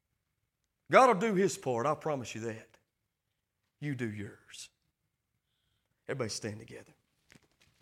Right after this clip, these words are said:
This is your invitation today. First of all, have you been born again by the power of God? If you've not been born again, why not today? Why not today?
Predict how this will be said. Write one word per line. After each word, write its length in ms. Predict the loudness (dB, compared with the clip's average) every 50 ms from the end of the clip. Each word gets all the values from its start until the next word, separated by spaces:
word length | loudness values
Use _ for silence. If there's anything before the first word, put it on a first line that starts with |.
| _ _ _ -20 -20 -20 -20 -20 -2
This 180 | -2 0 0 0
is 100 | 0 0
your 140 | 2 2 2
invitation 560 | 2 2 0 2 2 2 2 0 -4 -6 -8
today. 280 | -6 -6 -6 -8 -8 -10 -14 -18 -20 -20 -20 -20 -20 _
First 320 | 0 2 2 2 2 -2
of 100 | -2 0
all, 220 | 0 2 2 2 0
have 180 | 0 -2 -2
you 80 | -4 -4
been 260 | -4 -4 -4 -4 -4
born 260 | -4 -4 -2 -2 -4
again 420 | -4 -4 -6 -8 -10 -10 -14 -20 -20 -20 _ _ _ _ _ _
by 100 | -4 -4
the 100 | -4 -4
power 380 | -4 -2 0 0 0 0 -4
of 140 | -6 -8 -10
God? 140 | -12 -12 -12 -12 -16 -18 -20 -20 _ -20 -20 -10 -6
If 160 | -6 -4 -2
you've 200 | -2 -2 -2 0
not 360 | 4 6 6 6 6 4 2 0
been 240 | 0 2 2 2
born 300 | 2 2 4 4 4 4
again, 600 | 2 0 -2 -4 -4 -4 -4 -4 -6 -8 -10 -12 -16 -20 _ -20 _ _ _ _ _ _ -20 -20 -20 _ _ _ _ -20 _ _ _ _
why 320 | 2 4 6 8 8 8
not 340 | 8 6 6 6 4 4 0
today? 600 | -4 -4 -2 0 2 2 2 2 0 -2 -8 -16 -20 -20 -20 _ _ _ _ _ _ _ _ _ _ _ _ _ _ _ _ _ _ _ _ _ _ _ _
Why 140 | -4 -4 -2
not 220 | -2 -2 -4 -4
today? 480 | -6 -8 -2 -2 -2 -2 -2 -6 -12